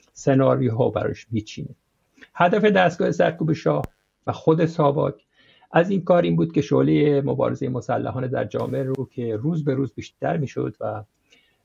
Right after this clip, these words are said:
جوانان سرآمد بیشتری رو از همه اقشار به این راه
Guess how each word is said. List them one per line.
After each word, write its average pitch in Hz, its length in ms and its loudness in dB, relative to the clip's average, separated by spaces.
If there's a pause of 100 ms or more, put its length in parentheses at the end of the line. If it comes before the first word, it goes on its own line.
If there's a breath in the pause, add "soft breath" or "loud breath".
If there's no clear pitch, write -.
جوانان 139 840 2
سرآمد 131 720 2
بیشتری 156 500 0
رو 135 160 2
از - 180 0
همه 151 300 -2
اقشار 135 540 -2 (280)
به 131 60 -2
این 151 240 0
راه 139 420 2